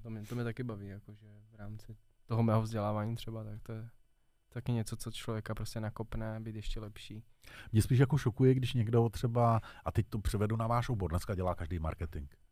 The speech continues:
Speaker 1: Mhm.
Speaker 2: Jo, to je prostě, eh, s-, student, mateřská dovolená, propuštěný z práce, eh, expert na komunikaci, to mám nejradši vždycky ještě k tomu, jo, a najednou začnou dělat nějaký marketing, jo,
Speaker 1: Mhm.
Speaker 2: a, a takový ty, A já, já, já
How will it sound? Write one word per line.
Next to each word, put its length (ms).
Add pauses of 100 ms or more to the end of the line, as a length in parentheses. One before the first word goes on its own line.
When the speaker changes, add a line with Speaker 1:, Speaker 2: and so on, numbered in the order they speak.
(220)
Speaker 1:
Mhm. 280
Speaker 2:
Jo, 100
to 100
je 60
prostě, 260
eh, 1080
s-, 140 (300)
student, 540
mateřská 600
dovolená, 640
propuštěný 680
z 80
práce, 520 (680)
eh, 180
expert 340
na 100
komunikaci, 540
to 120
mám 140
nejradši 380
vždycky 280
ještě 280
k 60
tomu, 320
jo, 80 (320)
a 100
najednou 260
začnou 260
dělat 180
nějaký 260
marketing, 600
jo, 160
Speaker 1:
Mhm. 120
Speaker 2:
a, 100 (380)
a 240
takový 320
ty, 160 (480)
A 40
já, 100 (100)
já, 140 (180)
já 160